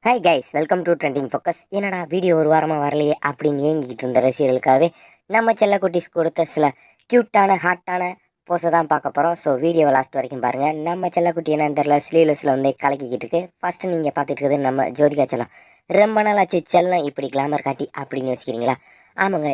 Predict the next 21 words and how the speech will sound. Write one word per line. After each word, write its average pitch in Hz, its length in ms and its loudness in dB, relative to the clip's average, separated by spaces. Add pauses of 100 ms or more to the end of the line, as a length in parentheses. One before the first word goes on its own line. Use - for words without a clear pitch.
இப்பதான் 160 440 0
தன்னோட 139 320 0
பறந்து 175 380 -2
விரிஞ்ச 156 280 -2
மனசை 139 260 -4
காட்ட 135 220 0
ஆரம்பிச்சிருக்காங்க. 135 540 0 (100)
இன்னும் 170 420 -4
கொஞ்ச 143 180 -2
நாள்ல 135 260 0 (420)
இதை 190 220 2
விட 185 220 -2
சும்மா 151 320 0
சூப்பரான 165 560 -2
தரிசனம் 139 440 -2
கிடைக்கும் 131 340 0
அப்படின்னு 131 280 -6
சொல்லி 120 200 2
ரசிகர்கள் 131 580 0
காத்துக்கிட்டு 127 540 -12
இருக்காங்க. 117 300 2